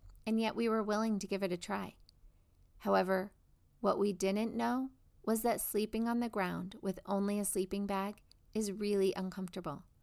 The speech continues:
We didn't know that when we got to the highest point of the run,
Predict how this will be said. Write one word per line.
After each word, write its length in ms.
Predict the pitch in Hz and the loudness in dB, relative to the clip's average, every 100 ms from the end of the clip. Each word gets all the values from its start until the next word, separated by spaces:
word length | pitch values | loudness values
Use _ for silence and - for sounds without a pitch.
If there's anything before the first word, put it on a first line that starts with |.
| - - - - _ _ _ _ _ _ - | -20 -20 -20 -20 _ _ _ _ _ _ 0
We 160 | 226 | 0
didn't 360 | 202 214 220 214 | 2 2 2 0
know 340 | 233 247 269 - - _ | 0 0 -2 -8 -20 _
that 140 | 226 226 | 0 2
when 140 | 240 | 4
we 100 | 233 | 2
got 340 | 226 220 226 - | 4 4 4 -2
to 80 | |
the 100 | 214 | -4
highest 500 | 202 - 208 220 220 | -4 2 2 2 -2
point 240 | - 214 208 | -4 -2 -2
of 120 | 190 | -2
the 100 | 185 | -4
run, 380 | 180 185 185 | -2 -4 -6